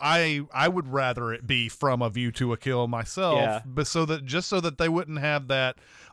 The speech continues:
Speaker 1: autocomplete shit that Christopher Walken does when they're in the blimp going over the Golden Gate. So, you know, uh, yeah,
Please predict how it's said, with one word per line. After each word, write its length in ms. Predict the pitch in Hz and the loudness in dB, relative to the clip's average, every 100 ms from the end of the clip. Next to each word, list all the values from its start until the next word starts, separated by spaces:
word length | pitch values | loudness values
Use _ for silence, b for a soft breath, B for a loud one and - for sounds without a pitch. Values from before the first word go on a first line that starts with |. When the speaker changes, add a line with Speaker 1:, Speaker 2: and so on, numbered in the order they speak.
| - | 0
Speaker 1:
autocomplete 880 | 156 170 156 143 135 131 147 143 - | 2 4 2 -2 -4 0 0 0 -2
shit 400 | - 147 135 127 | -2 0 0 -2
that 120 | 117 | -10
Christopher 460 | - 147 - 127 123 | 2 2 2 -6 -6
Walken 520 | 127 131 131 123 120 | -2 0 0 -4 -2
does 480 | 123 123 120 117 104 | 0 0 0 -2 -2
when 180 | 131 127 | 0 2
they're 120 | 120 | 0
in 120 | 113 | 0
the 60 | 107 | -2
blimp 420 | 110 107 107 113 | -2 -2 -2 0
going 260 | 113 110 | 0 2
over 180 | 104 104 | 0 0
the 100 | 101 | -2
Golden 340 | 101 101 95 107 | 0 0 0 -6
Gate. 280 | 95 - - B B B | -8 -12 -12 B B B
So, 340 | 160 156 156 - b b | -2 0 0 -4 b b
you 140 | 160 | -2
know, 300 | 170 160 147 143 B B 143 | 2 2 0 -6 B B -4
uh, 1120 | 151 156 151 151 151 151 160 160 160 165 170 | 0 0 0 0 -2 -4 -6 -4 -2 0 0
yeah, 220 | 175 147 | 2 0